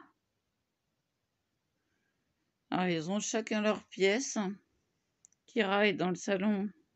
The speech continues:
avec les rats. Moi, il y touche pas, hein, euh, c'est, c'est, c'est, il est habitué, j'ai eu des rats avant,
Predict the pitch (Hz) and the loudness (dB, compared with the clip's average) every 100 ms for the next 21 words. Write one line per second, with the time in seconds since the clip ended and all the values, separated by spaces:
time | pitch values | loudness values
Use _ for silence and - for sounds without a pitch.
0 | - 160 165 - - 175 165 214 285 - | -6 -4 -4 -6 -2 2 4 4 2 -2
1 | _ _ _ _ _ _ _ _ _ _ | _ _ _ _ _ _ _ _ _ _
2 | - 175 151 131 160 151 - - 147 113 | 0 2 0 -2 -6 -10 -6 2 2 2
3 | 87 92 92 98 - - - _ _ _ | 0 0 -2 -4 -10 -18 -20 _ _ _
4 | _ 156 135 - - - - - - - | _ -4 -4 -6 -12 -20 -20 -16 -16 -16
5 | - - _ _ _ _ _ _ _ _ | -20 -20 _ _ _ _ _ _ _ _
6 | _ _ 160 180 180 170 151 147 - - | _ _ 0 4 4 4 0 -10 -6 4
7 | 180 214 220 226 208 175 180 156 147 135 | 6 6 2 0 0 -2 -2 -2 0 0
8 | - 120 87 151 147 160 | 0 0 0 -2 0 0